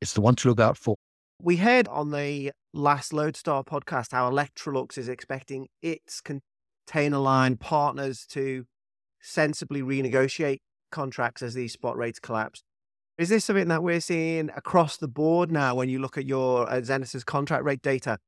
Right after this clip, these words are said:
Speaker 2: And are all carriers being constructive, if that's the right word for this?
Speaker 1: Uh, not all carriers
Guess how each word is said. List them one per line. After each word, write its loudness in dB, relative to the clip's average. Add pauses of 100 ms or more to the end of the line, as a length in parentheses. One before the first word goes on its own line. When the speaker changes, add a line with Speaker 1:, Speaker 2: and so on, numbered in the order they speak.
(120)
Speaker 2:
And 2
are 6
all 8
carriers 6
being 2
constructive, 0
if -4
that's -2 (160)
the 4
right 6
word 0 (260)
for -8
this? -4 (420)
Speaker 1:
Uh, 2
not 4
all 4
carriers 4